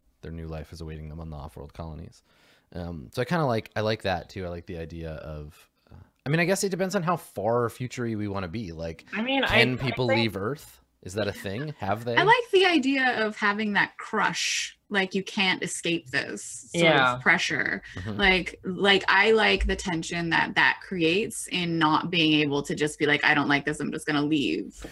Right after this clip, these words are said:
Speaker 1: Well, yeah,
Speaker 2: I'm,
Speaker 1: I mean,
Speaker 2: I'm
Speaker 1: you have to
Speaker 2: sort,
Speaker 1: be able
Speaker 2: I'm
Speaker 1: to
Speaker 2: sort of,
Speaker 1: afford to leave.
Speaker 2: I mean,
Speaker 3: Of
Speaker 2: I'm sort,
Speaker 3: course.
Speaker 2: I'm sort of with you on that, Blue Jay, in that, like, my, my vision of, like, the great cyberpunk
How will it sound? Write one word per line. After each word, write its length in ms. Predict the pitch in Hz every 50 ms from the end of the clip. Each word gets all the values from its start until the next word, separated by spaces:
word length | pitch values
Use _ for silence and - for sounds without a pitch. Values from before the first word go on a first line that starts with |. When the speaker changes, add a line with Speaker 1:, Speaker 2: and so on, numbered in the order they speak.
| - -
Speaker 1:
Well, 140 | - 180 190
yeah, 60 | 208
Speaker 2:
I'm, 80 | 175 175
Speaker 1:
I 20 |
mean, 20 | 175
Speaker 2:
I'm 40 | 170
Speaker 1:
you 100 | 165 160
have 80 | 160 165
to 40 | 277
Speaker 2:
sort, 60 | 277
Speaker 1:
be 60 | - 160
able 80 | -
Speaker 2:
I'm 60 | - -
Speaker 1:
to 40 | 127
Speaker 2:
sort 100 | - 277
of, 100 | 285 277
Speaker 1:
afford 260 | 120 117 110 98 87 -
to 80 | 95 82
leave. 440 | 78 - - - - - - - - -
Speaker 2:
I 80 | 185
mean, 120 | 208 220 220
Speaker 3:
Of 40 | 226
Speaker 2:
I'm 60 | 220
sort, 100 | 214 - 247 247
Speaker 3:
course. 120 | 240 - - 196
Speaker 2:
I'm 80 | 202 196
sort 180 | - 233 220 208
of 60 | 180
with 160 | 180 180 175
you 140 | 180 170 160
on 120 | 156 147
that, 260 | 139 143 147 135 131
Blue 160 | 143 151 147 135
Jay, 240 | 143 151 143 139
in 80 | 143 143
that, 120 | 143 139
like, 220 | 113 139 135 135 135
my, 460 | 135 135 135 139 147 147 151 139 - - -
my 360 | 143 139 139 139 147 147 139 - - - - - _ _ _ -
vision 560 | 143 135 123 123 147 147 135 165 170 165 165
of, 160 | 156 151 143
like, 240 | 147 143 139 135 -
the 80 | - 135
great 400 | 110 120 139 139 139 135 127 -
cyberpunk 760 | - - - 147 143 135 135 139 131 - - 139 135 131 120